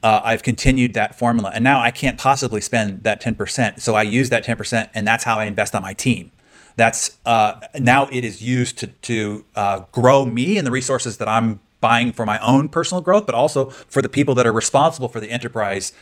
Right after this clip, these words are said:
that we are building together. And I graduated one semester. <laughs> I di-, I didn't graduate from college. I have one semester of college to my credit. I grew up in a dysfunctional house. I didn't have any natural, uh,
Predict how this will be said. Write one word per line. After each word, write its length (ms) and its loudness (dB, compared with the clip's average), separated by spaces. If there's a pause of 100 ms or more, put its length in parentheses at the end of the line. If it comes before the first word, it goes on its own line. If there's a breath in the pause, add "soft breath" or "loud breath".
(180 loud breath)
that 320 2
we 120 -4
are 100 0
building 300 -2
together. 460 -2 (340 loud breath)
And 380 2 (880 soft breath)
I 100 6
graduated 360 2
one 140 2
semester. 500 -4 (180)
<laughs> 200 2
I 80 6
di-, 180 2
I 80 2
didn't 180 2
graduate 440 2
from 100 -2
college. 260 0
I 40 2
have 100 0
one 140 4
semester 260 -2
of 60 -6
college 280 0
to 60 -8
my 140 -2
credit. 320 2
I 20 -6
grew 180 2
up 120 4
in 40 0
a 40 -2
dysfunctional 680 -2 (240 loud breath)
house. 280 -2
I 100 4
didn't 180 2
have 140 0
any 300 -2 (160)
natural, 640 2
uh, 280 0